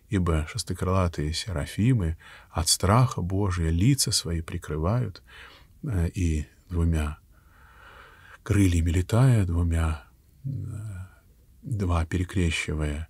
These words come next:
э, вниз в область, э, земного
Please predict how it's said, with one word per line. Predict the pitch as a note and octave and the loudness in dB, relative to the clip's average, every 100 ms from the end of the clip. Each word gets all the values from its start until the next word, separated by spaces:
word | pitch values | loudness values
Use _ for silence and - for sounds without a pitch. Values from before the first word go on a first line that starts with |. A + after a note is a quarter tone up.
| _ - _ | _ -20 _
э, | F2+ D#2+ | -2 -2
вниз | D2+ E2 G2+ C#3 - - | 2 4 4 4 0 -4
в | F#2 F2 | -8 -4
область, | F2 E2 D2+ - - - _ _ _ - | -4 -4 -6 -6 -8 -16 _ _ _ -10
э, | F#2 E2 D#2 D#2 E2 | -4 -2 -2 -4 -6
земного | E2 F2 F2 F2 D#2+ D2 | -4 0 2 2 2 -2